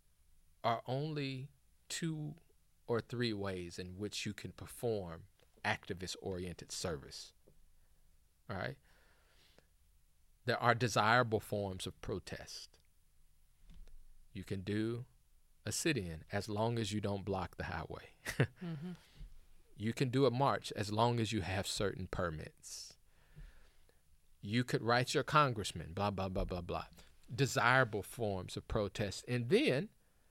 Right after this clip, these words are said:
Speaker 1: there are other forms of undesirable insurgency.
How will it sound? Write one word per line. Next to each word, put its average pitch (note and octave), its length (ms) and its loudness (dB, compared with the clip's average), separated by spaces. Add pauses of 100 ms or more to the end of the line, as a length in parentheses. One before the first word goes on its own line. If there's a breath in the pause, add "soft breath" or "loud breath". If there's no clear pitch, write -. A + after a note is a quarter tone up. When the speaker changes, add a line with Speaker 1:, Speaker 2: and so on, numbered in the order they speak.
(360 soft breath)
Speaker 1:
there C3 400 4
are A2 340 4 (140)
other A#3 220 8
forms G#2 640 -4 (100)
of G#2+ 560 0 (720)
undesirable A#2 920 4
insurgency. D3 840 6